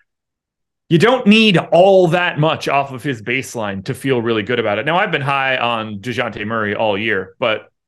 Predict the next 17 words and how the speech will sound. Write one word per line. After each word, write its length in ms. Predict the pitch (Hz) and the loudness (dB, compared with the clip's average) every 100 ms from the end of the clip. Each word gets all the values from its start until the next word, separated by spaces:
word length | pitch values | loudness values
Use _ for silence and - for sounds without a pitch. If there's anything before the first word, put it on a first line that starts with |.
| - | -10
it 140 | 165 | -8
just 180 | 208 202 | -4 -2
looks 180 | 202 196 | -2 -2
like 140 | 190 | -6
the 100 | 156 | -6
perfect 400 | - 147 139 135 | -4 -2 -2 -2
opportunity 680 | 139 123 107 - 123 127 110 95 | -2 -2 -6 -10 -8 -6 -8 -6
given 320 | 127 120 123 | -4 -4 -4
the 80 | 107 | -4
current 300 | 123 110 104 | -2 -2 -2
ownership, 460 | 110 107 - 101 104 | -4 -6 -8 -10 -4
given 420 | 135 127 127 117 | 0 2 2 0
the 100 | 104 | -2
slate 420 | 104 120 113 104 | -4 -4 -4 -2
that 160 | 104 101 | -4 -4
we 120 | 104 | -6
have. 420 | 98 110 110 95 | -4 -4 -2 -6